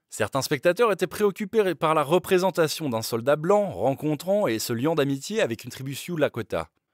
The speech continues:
L'historien Gary Adelman a donné au film une note d'à peine six sur dix pour l'exactitude historique et culturelle générale.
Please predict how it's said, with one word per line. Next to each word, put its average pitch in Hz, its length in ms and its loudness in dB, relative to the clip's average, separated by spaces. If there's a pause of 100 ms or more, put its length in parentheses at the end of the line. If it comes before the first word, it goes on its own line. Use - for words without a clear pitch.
L'historien 131 480 0
Gary 113 300 2
Adelman 151 400 2
a 131 100 0
donné 165 180 0
au 180 100 2
film 165 280 -4
une 123 120 0
note 123 340 0
d'à 92 160 -2
peine 98 200 -6
six - 180 -8
sur 175 240 -2
dix 202 420 -6
pour 143 100 -4
l'exactitude 139 680 -4
historique 160 500 0
et 113 80 -8
culturelle 135 460 -2
générale. 104 560 -2